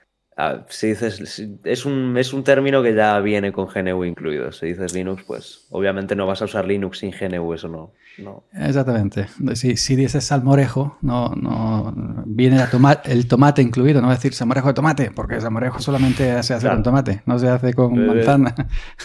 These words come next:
Speaker 1: ya está, eh, te acabas de dar cuenta, hemos resuelto el problema, ya,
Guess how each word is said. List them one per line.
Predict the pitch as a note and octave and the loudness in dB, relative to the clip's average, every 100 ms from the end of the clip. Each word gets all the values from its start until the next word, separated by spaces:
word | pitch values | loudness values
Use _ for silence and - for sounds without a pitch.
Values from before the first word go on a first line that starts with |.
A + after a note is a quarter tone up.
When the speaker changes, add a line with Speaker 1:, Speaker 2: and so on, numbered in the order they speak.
| - _ - | -20 _ -4
Speaker 1:
ya | - C#3 | 2 4
está, | D#3+ A#2 | 6 4
eh, | A#2 F#2 - - - - | 2 -4 -10 -16 -16 -2
te | G#2+ | 0
acabas | A#2 C3 | 2 2
de | A#2 | 2
dar | A2 | 2
cuenta, | B2+ | 2
hemos | B2 C3+ | 4 2
resuelto | C3 B2+ A#2 | 2 2 2
el | A2+ | 2
problema, | G#2 G#2 G#2 E2+ F#2 | 4 4 2 -2 -4
ya, | F#2+ F#2 | -2 -2